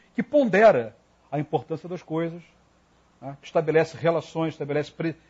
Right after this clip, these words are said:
é, precedências, né, que não percebe certas coisas, percebe outras. Há um filósofo contemporâneo que eu gosto muito, Nelson Goodman, que diz que a nossa capacidade para não perceber as coisas é infinita.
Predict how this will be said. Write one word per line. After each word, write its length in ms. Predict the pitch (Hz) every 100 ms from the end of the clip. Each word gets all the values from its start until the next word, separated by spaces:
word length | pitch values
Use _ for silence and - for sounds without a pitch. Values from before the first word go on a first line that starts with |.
| _ _ -
é, 60 | - -
precedências, 880 | 214 - 190 143 165 165 - 160 - _ _ _ _ _ _
né, 160 | 143 143
que 80 |
não 160 | 170 208
percebe 520 | - 170 - 180 160
certas 320 | - 143 139
coisas, 320 | - 170 143 -
percebe 440 | 143 - 160 143
outras. 360 | 147 151 151 147 _ _ _ _ _ _ _ _ _ -
Há 60 |
um 60 | 143
filósofo 340 | 147 156 156
contemporâneo 640 | 147 131 147 131 151 151 117 113
que 60 |
eu 60 | 131
gosto 260 | 143 135
muito, 240 | 127 147 127
Nelson 300 | 143 139 120
Goodman, 500 | 120 185 131 117 104 _ _ _ _
que 80 | _
diz 180 | 127 156
que 80 | 143
a 40 |
nossa 280 | 151 202 -
capacidade 580 | 170 156 156 - - 151
para 200 | - 139
não 240 | 160 262
perceber 540 | 262 190 - 147 135 151
as 120 | 127
coisas 320 | - 165 156
é 60 | 160
infinita. 560 | 190 - 147 156 _